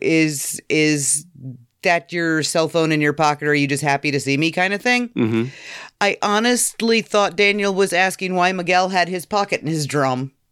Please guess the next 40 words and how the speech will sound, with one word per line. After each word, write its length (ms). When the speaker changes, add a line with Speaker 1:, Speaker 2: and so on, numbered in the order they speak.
Speaker 1:
or 140
his, 240
his 160
drum 240
in 40
his 120
Speaker 2:
<laughs> 140
Speaker 1:
pocket. 320
<laughs> 20
Excuse 920
me. 240
Speaker 2:
Yeah. 220
Speaker 1:
It's 200
one 140
in 80
the 80
morning. 260
Speaker 2:
Yeah. 200
Speaker 1:
Uh, 220
why 220
he 180
had 120
his 140
drum 200
in 60
his 140
pocket. 440
Speaker 2:
Hmm. 160
Speaker 1:
I, 80
it, 300
I 160
honestly 460
thought 240
that 140
was 180
an, 240
like, 160
a 80
sincere 400
question 640